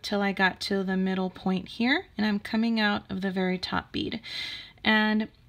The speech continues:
this is where I'm going to add, I would have added a wire guard, but I seem to be out, but that's okay.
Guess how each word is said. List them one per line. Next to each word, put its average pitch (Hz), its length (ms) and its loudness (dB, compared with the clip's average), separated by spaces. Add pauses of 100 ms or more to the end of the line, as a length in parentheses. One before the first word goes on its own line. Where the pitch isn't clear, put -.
(440)
this 226 220 0
is 247 180 -8
where 247 220 2
I'm 226 160 2
going 220 220 0
to - 160 -2
add, 208 340 0 (240)
I 226 100 4
would 254 200 2
have 349 160 2
added 233 420 4
a 208 120 2
wire 202 380 2
guard, 185 460 0
but 180 240 0
I 190 80 -2
seem 208 260 0
to - 140 -12
be 196 180 -2
out, 185 400 0 (460)
but 202 280 6
that's 185 300 2
okay. 240 320 -2